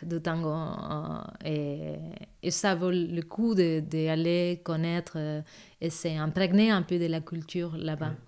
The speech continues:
Speaker 2: Je pense
Speaker 1: Je
Speaker 2: que c'est
Speaker 1: trouve
Speaker 2: ce
Speaker 1: que
Speaker 2: que
Speaker 1: c'est
Speaker 2: je recherche, euh.
Speaker 1: Ouais.
Speaker 2: Déjà, je me suis dit là, je veux... c'est l'expression que j'utilise souvent, c'est « je fume le plancher, euh, parisien ».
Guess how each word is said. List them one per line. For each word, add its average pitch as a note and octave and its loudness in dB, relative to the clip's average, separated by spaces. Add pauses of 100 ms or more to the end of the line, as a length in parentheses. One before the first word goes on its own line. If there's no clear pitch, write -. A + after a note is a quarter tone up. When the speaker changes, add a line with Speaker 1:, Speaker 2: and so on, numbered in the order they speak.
Speaker 2:
Je - -12
pense B2+ 0
Speaker 1:
Je B2 -4
Speaker 2:
que - 0
c'est A#2 2
Speaker 1:
trouve - 2
Speaker 2:
ce - -4
Speaker 1:
que - -2
Speaker 2:
que G#2+ 4
Speaker 1:
c'est - -4
Speaker 2:
je G#2 -2
recherche, A2 -2
euh. G2 -4 (280)
Speaker 1:
Ouais. F#3 8
Speaker 2:
Déjà, A#2+ 8
je A2+ 4
me A2+ 4
suis - 0
dit A#2+ 8
là, A#2 8
je A2+ 0
veux... G#2 0 (220)
c'est - 0
l'expression A#2+ 2
que C3+ 4
j'utilise A2+ 0
souvent, A#2+ 2
c'est « A#2+ 0
je G#2 4
fume D3+ 2
le B2 2
plancher, A#2+ 2
euh, G#2+ 6
parisien ». A2+ 6